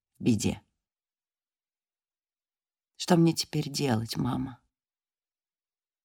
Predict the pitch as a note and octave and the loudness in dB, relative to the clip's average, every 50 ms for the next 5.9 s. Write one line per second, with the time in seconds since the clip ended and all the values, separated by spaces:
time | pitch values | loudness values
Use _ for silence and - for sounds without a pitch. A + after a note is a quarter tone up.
0 | _ - E3+ F3+ E3 D#3+ D#3+ D3+ D#3 D#3 - _ _ _ _ _ _ _ _ _ | _ 0 2 2 4 4 4 2 2 -2 -8 _ _ _ _ _ _ _ _ _
1 | _ - - - - C#3+ C#3+ D3 C#3+ C#3+ - - E3 D#3+ D#3 D#3+ - - - D#3+ | _ -10 -4 0 2 2 4 2 2 0 2 4 6 6 6 4 0 -2 0 0
2 | D3+ D3+ D3+ C#3+ D3 D3 D#3 D#3 D3+ C#3 C3 A#2+ A#2+ - _ _ _ _ _ _ | 2 2 2 2 4 4 6 6 6 4 4 0 -8 -12 _ _ _ _ _ _
3 | _ _ _ _ _ _ _ _ _ _ _ _ _ _ _ _ _ _ - C3+ | _ _ _ _ _ _ _ _ _ _ _ _ _ _ _ _ _ _ -2 -2
4 | A#2+ C3+ C3 B2+ B2 - C3+ C3+ C3 - C#3 C3 B2+ B2 B2+ C3 B2+ - - D3 | 0 0 0 -2 -2 -2 -2 0 0 2 2 2 2 0 0 -2 -4 -4 -4 -2
5 | C#3+ - - - - - C#3+ C3+ C#3 B2+ B2 B2 - - B2+ - - - | -2 -4 -4 -6 -6 -6 -6 -4 -2 -2 -2 -2 -6 -10 -12 -14 -16 -16